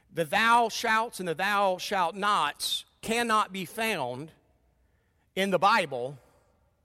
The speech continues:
but you live by them and you judge people based upon them. Now, that's a problem.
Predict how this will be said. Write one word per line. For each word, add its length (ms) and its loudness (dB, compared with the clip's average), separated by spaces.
but 260 -4
you 160 -4
live 300 2
by 240 0
them 200 -8
and 140 -6
you 400 -10
judge 400 -2
people 560 -8
based 460 -6
upon 340 -4
them. 140 -16
Now, 80 -2
that's 200 0
a 40 -20
problem. 380 -6